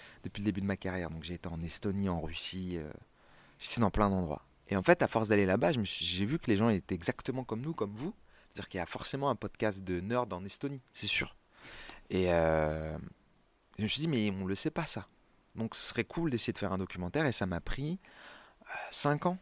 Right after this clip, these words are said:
pour que le documentaire existe. Cinq ans. Et ça, effectivement, t'es tout seul.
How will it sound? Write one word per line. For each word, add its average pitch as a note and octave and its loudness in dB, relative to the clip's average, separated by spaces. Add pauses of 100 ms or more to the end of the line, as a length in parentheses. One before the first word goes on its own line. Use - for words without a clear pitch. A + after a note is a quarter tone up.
(120)
pour - -10
que - 2
le G2 4
documentaire F#2+ -2
existe. F#2 -6 (640)
Cinq - -2
ans. D3 0 (340)
Et - 0
ça, E3 12
effectivement, D3+ 0
t'es C3+ 2
tout - -6
seul. A2 2